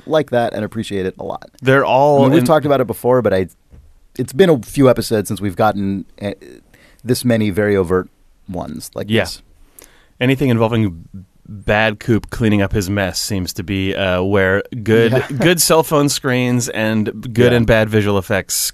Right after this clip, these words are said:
Speaker 1: Yeah.
Speaker 2: collide.
Speaker 1: Yeah, yeah, yeah.
Speaker 2: Uh,
Speaker 1: Uh, also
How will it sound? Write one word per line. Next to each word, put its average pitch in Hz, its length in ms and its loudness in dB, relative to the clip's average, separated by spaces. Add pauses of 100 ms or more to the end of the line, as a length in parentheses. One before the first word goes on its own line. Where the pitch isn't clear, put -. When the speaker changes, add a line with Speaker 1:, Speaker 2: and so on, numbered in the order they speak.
Speaker 1:
Yeah. 95 80 -2
Speaker 2:
collide. 82 340 -2 (160)
Speaker 1:
Yeah, 90 240 -4
yeah, 85 220 -4 (440)
yeah. 92 60 -6
Speaker 2:
Uh, 85 320 -6 (400)
Speaker 1:
Uh, 117 240 2
also 190 420 2